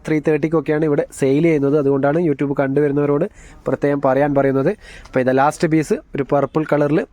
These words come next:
നല്ലൊരു വെറൈറ്റി ഡിസൈൻ നിങ്ങൾക്ക് നിവർത്തിയിട്ട് തന്നെ കാണിക്കുന്നുണ്ട്. അപ്പോൾ ഇത്രയും പീസ് നിങ്ങൾക്കിന്ന് കഫ്താൻ നൈറ്റീസിൽ സ്റ്റോക്കുള്ള ഐറ്റംസ് നിവർത്തിയിട്ടും ഫോൾഡ് വൈസും കാണിച്ചിട്ടുണ്ട്. ഇതിലേതെങ്കിലും നിങ്ങൾക്ക് ഇഷ്ടപ്പെടുന്നുണ്ടെങ്കിൽ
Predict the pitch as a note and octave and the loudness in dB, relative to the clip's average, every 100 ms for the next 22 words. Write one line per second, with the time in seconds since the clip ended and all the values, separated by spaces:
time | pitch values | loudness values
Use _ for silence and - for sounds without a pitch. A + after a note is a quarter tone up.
0 | - C#3+ C#3 C3 C3 C3+ C3+ C3 C3 A#2+ | -8 -4 0 0 0 0 -2 -2 -2 0
1 | C3+ C3+ C#3+ - C3 B2+ B2+ B2+ - C#3 | 0 0 -4 -6 -6 -2 0 0 -2 -2
2 | C#3 D#3+ D3+ C3 B2+ B2+ C3 F#3+ - - | 0 0 0 0 0 0 0 -2 -6 -18
3 | - - D#3+ - G#3+ G#3 F#3+ G#3 F#3 E3+ | -14 -6 -2 2 2 2 2 2 2 0
4 | F#3 G3 A3 - - - - - - - | 0 0 -2 -10 -20 -20 -20 -20 -10 -2
5 | C#3+ - F3+ F3 D#3+ D#3+ D#3 G3+ - - | -2 0 0 2 2 2 0 -2 -4 0
6 | D3 D3 D3+ C#3+ D3 C#3+ F#3 D#3 C#3+ C#3 | 0 2 2 2 0 -2 0 2 0 0
7 | D3+ D3+ G3 C#3+ C3+ C#3 C3+ C#3 C3 C3 | -2 -2 -2 0 0 0 0 0 -2 0
8 | C3+ C3 F3 - - - - C#3+ D#3+ E3 | -2 -2 -4 -6 -20 -20 -8 -2 2 2
9 | F#3+ A3+ G3+ F3+ E3 D#3 F3+ E3+ D#3 D#3 | 2 2 2 0 -2 -4 -2 0 0 0
10 | D#3+ | 0